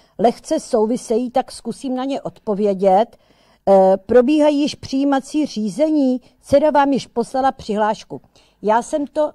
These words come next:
naznačila. Ano, u nás se pracuje. My i v minulých týdnech samozřejmě studenti do školy nemůžou. I v minulých týdnech, když škola byla pro studenty uzavřena, my jsme tady pracovali a virtuálně jsme přenášeli výuku pro studenty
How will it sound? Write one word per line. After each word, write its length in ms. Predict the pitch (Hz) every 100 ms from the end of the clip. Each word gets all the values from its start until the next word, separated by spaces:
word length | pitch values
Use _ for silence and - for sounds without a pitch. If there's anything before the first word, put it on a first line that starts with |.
| 190
naznačila. 800 | 202 226 233 247 240 196 131 - _ _ _
Ano, 500 | 214 262 285 285 294 - -
u 60 |
nás 300 | 226 240 254
se 100 | -
pracuje. 600 | - - 202 - 240 175 - _
My 80 | 247
i 100 | 262
v 80 | 190
minulých 440 | 226 262 285 226
týdnech 500 | - 220 190 214 226 - _ _ _
samozřejmě 360 | - 185 190 175
studenti 380 | - 170 180 175
do 80 | 165
školy 280 | - 175
nemůžou. 520 | 170 220 277 185 135 151 _ _
I 80 | 220
v 80 | 190
minulých 400 | 233 269 269 -
týdnech, 400 | - 202 202 233
když 120 | 226
škola 260 | - 220 226
byla 140 | 226
pro 160 | 220 196
studenty 420 | - 214 226 -
uzavřena, 760 | 202 170 196 175 202 190 202 240 _ _ -
my 140 | 208
jsme 240 | 185 269 277
tady 260 | 277 262
pracovali 760 | 190 214 202 - 233 220 226 -
a 200 | - 220 208 _ _
virtuálně 720 | 170 269 269 - 311 277 277
jsme 180 | - 247
přenášeli 640 | - 233 233 247 - 269 214
výuku 460 | 160 233 247 254
pro 220 | 247 226 220
studenty 600 | - 208 220 220 226